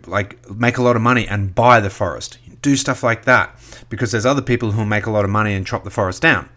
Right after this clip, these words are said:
It's the person holding the money. The person holding the hammer, if they're skilled, they can build a beautiful home. If they're not skilled, they can pull a home down. They can put holes in your wall and damage. It's all those sorts of things.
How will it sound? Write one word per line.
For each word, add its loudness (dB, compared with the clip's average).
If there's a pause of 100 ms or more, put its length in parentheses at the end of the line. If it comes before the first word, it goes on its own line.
(320)
It's -8
the -2
person 0
holding 0
the -6
money. -2 (380)
The -4
person 4
holding 4
the -2
hammer, 0 (160)
if -8
they're 0
skilled, 0 (280)
they -6
can -4
build 2
a -2
beautiful -2
home. -4 (440)
If -6
they're 0
not 0
skilled, -2 (120)
they -6
can -6
pull 0
a 0
home -2
down. -4 (100)
They -6
can -6
put -10
holes -4
in -2
your -4
wall -2
and -6
damage. -4
It's -10
all 0
those -2
sorts -8
of -14
things. -8